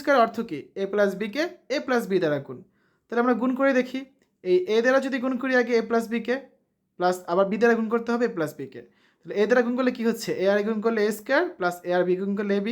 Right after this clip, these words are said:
b দ্বারা গুণ করলে হচ্ছে b a প্লাস b দ্বারা গুণ করলে বি স্কয়ার।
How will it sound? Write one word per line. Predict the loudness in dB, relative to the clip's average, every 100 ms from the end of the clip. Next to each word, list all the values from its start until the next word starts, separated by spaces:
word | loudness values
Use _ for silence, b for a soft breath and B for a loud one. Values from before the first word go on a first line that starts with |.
| -8 b b b -8
b | 0
দ্বারা | 2 2
গুণ | 0 0
করলে | 0 0
হচ্ছে | -2 -4 -2
b | 0 0
a | -2
প্লাস | -6 -2
b | 0
দ্বারা | 2 0
গুণ | 0
করলে | -2 0
বি | -2 -4
স্কয়ার। | -12 -20